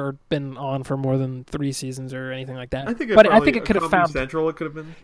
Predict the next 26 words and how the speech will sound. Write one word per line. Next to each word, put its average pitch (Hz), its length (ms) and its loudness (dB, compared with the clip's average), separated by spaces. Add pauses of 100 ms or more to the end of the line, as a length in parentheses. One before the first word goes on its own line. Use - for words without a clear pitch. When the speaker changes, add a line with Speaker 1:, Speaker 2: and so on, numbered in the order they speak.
Speaker 1:
The 320 80 4
Adult 359 300 8
Swim, 262 260 8
like, 190 280 8 (500)
will 208 100 2
keep 254 220 8
Squidbillies 175 680 8
on 160 140 4
for, 160 100 2
like, 156 240 4 (120)
a 180 80 6
decade. 139 760 6
And, 170 120 4
like, 165 240 6
who 240 160 8
the 294 120 2
fuck 220 260 6
watches 175 340 4
Squidbillies? 131 680 0 (120)
So, 185 500 6
like, 180 180 2
it 202 100 2
Speaker 2:
Yep. - 20 -4
Speaker 1:
can 233 200 4
bring 190 260 4
back, 175 360 2